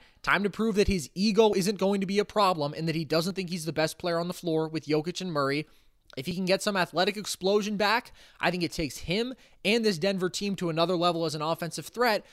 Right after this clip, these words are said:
But even if he doesn't, if he can just bring that combination of shooting and rebounding and cutting that he was given by God, he has those basketball instincts and that shooting ability,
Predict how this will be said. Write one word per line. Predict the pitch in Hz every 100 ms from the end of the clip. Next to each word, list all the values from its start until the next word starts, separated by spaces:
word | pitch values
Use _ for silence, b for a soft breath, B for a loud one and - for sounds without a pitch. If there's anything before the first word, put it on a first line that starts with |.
| b b
But | 180
even | 196 277
if | 277
he | 262
doesn't, | 196 254 196 185
if | - 190
he | 226
can | 277
just | 233 220
bring | 220 208
that | 190 -
combination | - 226 214 214 226 202
of | 127 113 b
shooting | - - - 254 254 196
and | 147
rebounding | 196 220 208 220 202
and | 147
cutting | - 196 220 226 b b
that | 170
he | 185
was | 226 180 131
given | 185 233 226
by | 233 233
God, | 214 240 175
he | 180
has | 185
those | 175 190
basketball | 160 180 - 180 190
instincts | 214 - 160
and | 175
that | 170 160
shooting | - 240 180
ability, | 135 127 131 135